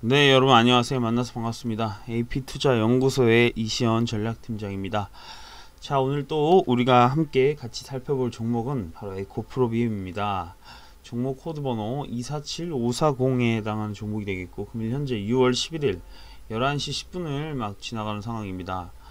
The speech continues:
자, 에코프로비엠 제가 어제도 계속 또 설명을 드렸죠. 에코프로비엠 너무 좋아요. 지금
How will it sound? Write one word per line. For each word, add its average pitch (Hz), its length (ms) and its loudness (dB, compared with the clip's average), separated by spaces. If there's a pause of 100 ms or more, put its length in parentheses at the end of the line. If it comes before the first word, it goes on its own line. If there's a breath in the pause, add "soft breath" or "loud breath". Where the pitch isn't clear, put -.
(680 loud breath)
자, 123 240 -12
에코프로비엠 160 1200 0
제가 123 300 -2
어제도 127 640 -4
계속 117 320 -12
또 123 80 -8
설명을 135 360 -8
드렸죠. 113 640 -10
에코프로비엠 147 720 -10
너무 131 220 -8
좋아요. 135 340 -4
지금 101 680 -10